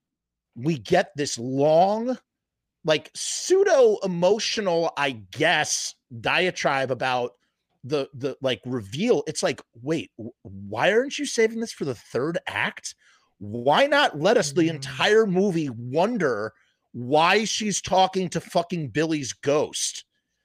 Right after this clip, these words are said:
Speaker 1: You know?
Speaker 2: Right.
Speaker 1: And then,
Speaker 2: Yeah.
Speaker 1: and then here's what I was, all right, so I, I, this is what I was thinking in my head.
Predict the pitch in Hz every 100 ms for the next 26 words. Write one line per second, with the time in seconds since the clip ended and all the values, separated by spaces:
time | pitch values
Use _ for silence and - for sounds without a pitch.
0 | _ _ 143 143 123 151 208 131 131 120
1 | 170 135 220 214 135 175 180 - 262 254
2 | 220 185 - 165 123 - 147 135 160 165
3 | - 147 - _ 160 180 196 151 131 135
4 | 123 107 104 95 98 92 80